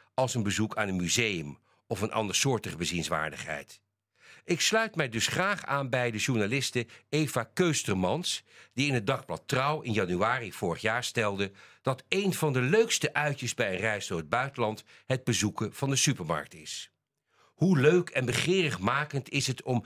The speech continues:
rond te struinen in een Italiaanse Coop of een Franse Carrefour-supermarkt.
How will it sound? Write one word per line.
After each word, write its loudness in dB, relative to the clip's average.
rond 2
te 0
struinen 0
in 0
een 0
Italiaanse 0
Coop 0
of 0
een 2
Franse -2
Carrefour-supermarkt. -2